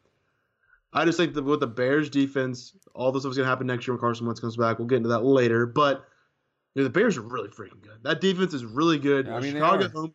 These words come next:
Speaker 1: team, that's gonna be a very intense crowd. The place is gonna be rocking. I think the spread's five and a half.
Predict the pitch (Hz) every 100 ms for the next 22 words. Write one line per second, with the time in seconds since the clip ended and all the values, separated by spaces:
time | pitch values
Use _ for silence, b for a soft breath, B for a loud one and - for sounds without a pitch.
0 | - - 160 160 b b 139 151 170 151
1 | 127 139 156 160 147 156 143 - - 131
2 | 131 117 123 _ _ _ _ _ 131 151
3 | 147 147 135 131 123 127 123 123 120 170
4 | 139 - 139 135 - - 123 131 143 143
5 | 139 143